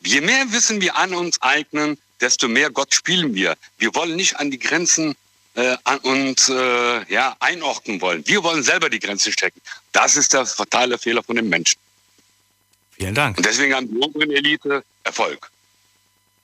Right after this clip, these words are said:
Speaker 2: Cengiz, bis bald.
Speaker 1: Daniel.
Speaker 2: Mach's gut.
Speaker 1: Wünsch dir alles Gute.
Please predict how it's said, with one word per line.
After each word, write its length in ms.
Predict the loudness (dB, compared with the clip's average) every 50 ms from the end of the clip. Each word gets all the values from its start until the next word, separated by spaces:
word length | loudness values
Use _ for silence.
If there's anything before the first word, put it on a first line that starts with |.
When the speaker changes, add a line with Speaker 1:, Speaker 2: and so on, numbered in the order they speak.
| _ _ _ _ _ _ _ _ _ _ _ _ _ _ _ _ 0
Speaker 2:
Cengiz, 420 | 2 4 4 2 2 0 -4 -6 -10 _ _ _ _
bis 140 | -2 -2 2
bald. 420 | 2 2 2 2 2 0 -4 -10 _ _ _ _ _ _ _ _ _ _ _
Speaker 1:
Daniel. 360 | 0 2 2 2 0 -4 -8 -4
Speaker 2:
Mach's 260 | -4 -2 -2 0 -2
gut. 280 | -2 -2 -4 -2 0 2
Speaker 1:
Wünsch 220 | 2 4 4 4
dir 160 | 4 4 4 2
alles 200 | 0 -2 -4 -4
Gute. 400 | -4 -4 -2 0 0 -2 -2 -4